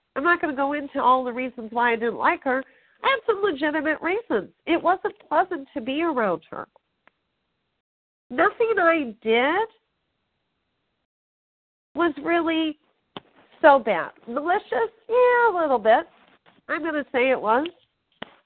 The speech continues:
I, I didn't know how to deal with my feelings, and nobody ever asked me about my feelings about her.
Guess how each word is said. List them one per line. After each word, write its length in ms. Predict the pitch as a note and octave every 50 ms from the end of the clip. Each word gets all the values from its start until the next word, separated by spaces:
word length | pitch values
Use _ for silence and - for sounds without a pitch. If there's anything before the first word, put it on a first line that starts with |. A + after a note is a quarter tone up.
| _ _ _ _ _ - - - - - - - _ _ _ _ - - - - - -
I, 120 | D4 - - _ _ _ _ _ _ _ _ _ _ _ _ _ _ _ _ _ _
I 180 | C4 C#4+ D4 B3
didn't 360 | - D#4 D#4+ C4+ A#3 - -
know 360 | A#3+ D4 D4 D4+ D4 D4 C#4+
how 160 | C4 C#4+ C#4
to 100 | B3+ B3
deal 260 | A#3 G#3 C4+ C#4 C4+ C4
with 120 | C4 B3
my 180 | A#3 A#3+ B3 A#3+ _
feelings, 400 | C#4 D4+ F4 F4 D#4 B3+ A#3 A3+
and 160 | C4 A#3 A#3+
nobody 420 | A#3+ C#4 D4+ D4+ - D4+ C#4+ C#4 C4
ever 300 | C4 B3+ B3 B3 A#3 - -
asked 440 | - B3 C#4 D#4 F#4+ - - _ -
me 240 | A#3+ A3 G#3+ F3+ F3+
about 340 | F#3 G3 G3+ G#3 G3 - -
my 160 | G3+ G3+ G3+ -
feelings 400 | - G#3 F#3+ F#3 F3 E3 E3+ E3+ -
about 340 | - E3+ - E3 D3+ C#3+ C3+ D3+
her. 200 | D3 - -